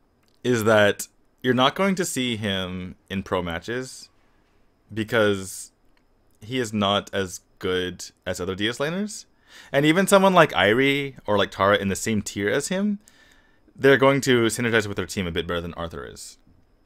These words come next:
in, in coordinated matches. So, I mean, we could put a hashtag on Irie and Tara, but it's more, it's more, um,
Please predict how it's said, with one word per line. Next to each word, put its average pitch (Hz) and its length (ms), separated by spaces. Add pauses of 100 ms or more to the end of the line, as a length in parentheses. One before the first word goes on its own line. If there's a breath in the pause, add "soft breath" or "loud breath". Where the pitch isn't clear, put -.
(300)
in, 101 260 (300)
in 98 180
coordinated 87 460
matches. - 600
So, 120 300
I 107 60
mean, 120 140
we 120 100
could 185 180
put 165 100
a 147 60
hashtag 117 340
on 104 100
Irie 95 260
and 95 80
Tara, 90 260
but 87 220 (760 soft breath)
it's 120 220
more, 127 680 (760)
it's 110 200
more, 117 280
um, 92 500